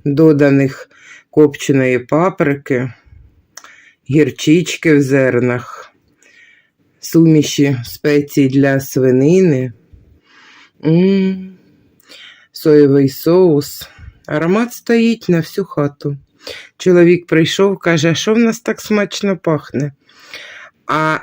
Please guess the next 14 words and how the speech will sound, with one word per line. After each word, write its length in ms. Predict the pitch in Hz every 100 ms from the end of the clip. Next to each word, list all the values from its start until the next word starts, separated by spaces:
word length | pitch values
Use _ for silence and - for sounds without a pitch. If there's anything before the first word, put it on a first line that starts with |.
| - _ _ _ _ _
звичайна 800 | 151 160 165 - 180 156 147 135
гірчичка, 960 | 135 147 139 - 220 226 - 151 147 131
яку 360 | 156 151 - 151
я 120 | 139
додавала, 720 | 139 139 139 135 127 127 127 - - - - -
вона 280 | 147 156 190
допомагає 960 | 170 156 160 156 147 147 165 175 156
швидше 880 | 147 - 143 170 202 - - 151 -
розм'якшити 1120 | - 147 139 151 143 151 165 - - 147 -
волокна 840 | 139 143 143 151 151 - 156 151 143 _ _ _ _ - _ _ -
м'яса. 640 | 156 151 139 139 135 139 - _ _ _ _ _ _ _ -
І 60 |
м'яско 520 | 156 165 185 - 160
виходить. 640 | 143 147 - 143 135 151